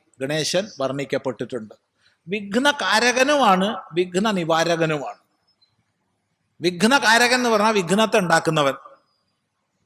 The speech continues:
വിഘ്ന നിവാരകൻ എന്ന് പറഞ്ഞാൽ വിഘ്നത്തെ ഇല്ലാതാക്കുന്നവൻ. അല്ല, ഉണ്ടാക്കുന്നവന് തന്നെയാണല്ലോ ഇപ്പൊ ഇല്ലാണ്ടാക്കാനും കഴിയുക, ഇല്ലേ? അതുകൊണ്ട്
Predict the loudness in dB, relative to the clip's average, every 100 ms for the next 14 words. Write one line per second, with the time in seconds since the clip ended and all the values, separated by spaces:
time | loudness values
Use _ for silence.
0 | _ _ _ _ _ -6 -4 -2 2 2
1 | 2 -2 2 4 6 6 4 4 4 4
2 | 2 2 2 2 2 2 4 4 4 0
3 | -2 -4 -4 -10 _ _ _ _ _ _
4 | -12 -12 _ _ _ _ _ _ _ _
5 | -12 -8 -6 -4 -4 -4 -4 -4 0 0
6 | -2 -8 -20 -8 -6 -2 0 2 2 2
7 | -2 -2 -2 -2 -6 -8 _ _ _ _
8 | _ _ _ _ _ _ _ _ _ -12
9 | -12 _ _ _ _ _ _ _ _ _
10 | _ _ _ _ _ _ _ _ -4 -2
11 | 0 2 2